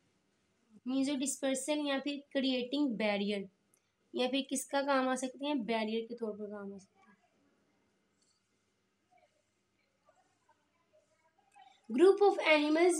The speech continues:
became isolated,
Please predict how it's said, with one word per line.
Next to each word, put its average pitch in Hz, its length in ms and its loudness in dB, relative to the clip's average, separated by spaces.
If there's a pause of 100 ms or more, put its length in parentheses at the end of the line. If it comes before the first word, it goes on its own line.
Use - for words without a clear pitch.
(140)
became 359 720 6 (1600)
isolated, 285 880 4